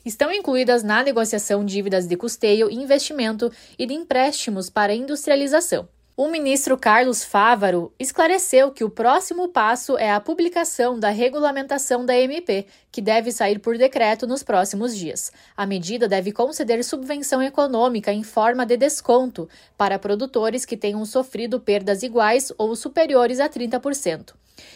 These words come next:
Enquadram-se aquelas cujas parcelas tenham sido contratadas até o dia quinze de abril deste ano e tenham vencimento entre primeiro de maio e trinta e um de dezembro deste ano.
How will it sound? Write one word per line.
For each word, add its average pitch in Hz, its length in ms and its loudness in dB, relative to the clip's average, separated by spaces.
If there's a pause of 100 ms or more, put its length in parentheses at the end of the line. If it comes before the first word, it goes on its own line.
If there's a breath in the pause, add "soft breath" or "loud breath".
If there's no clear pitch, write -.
Enquadram-se 214 800 0
aquelas 196 440 0
cujas 202 320 -2
parcelas 190 580 0
tenham 208 300 -4
sido 214 200 -4
contratadas 247 800 0 (240 loud breath)
até 254 240 2
o 277 60 4
dia 285 180 2
quinze 277 440 -8
de 262 80 2
abril 247 240 2
deste 269 260 -2
ano 220 320 2 (240 soft breath)
e 294 100 -2
tenham 247 440 2
vencimento 254 800 -2
entre 202 280 -2
primeiro 185 480 -2
de 233 120 2
maio 254 400 2
e 294 120 -4
trinta 302 400 -2
e 311 120 0
um 294 80 -6
de 311 100 -2
dezembro 254 540 2
deste 190 340 -2
ano. 175 380 -2